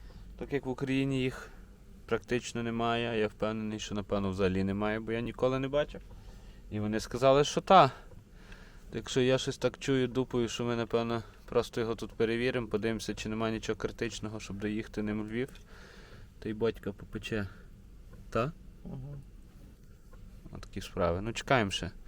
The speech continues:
Speaker 1: Не до десятої вечора, зараз вже не знаю, яка година.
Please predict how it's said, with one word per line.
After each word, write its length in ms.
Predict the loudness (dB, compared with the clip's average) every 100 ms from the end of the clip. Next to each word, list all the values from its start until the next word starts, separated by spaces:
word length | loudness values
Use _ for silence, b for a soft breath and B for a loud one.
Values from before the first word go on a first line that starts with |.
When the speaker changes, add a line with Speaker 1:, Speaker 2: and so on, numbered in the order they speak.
| B B B B -6
Speaker 1:
Не 140 | -2 0
до 100 | 0
десятої 480 | 0 4 4 4 4
вечора, 400 | 4 2 0 2
зараз 320 | 2 2 0
вже 120 | -4
не 120 | -4
знаю, 220 | -2 0
яка 300 | 0 -2 -8 -8 -16 -18 B B B B B B -14
година. 360 | -8 -4 -4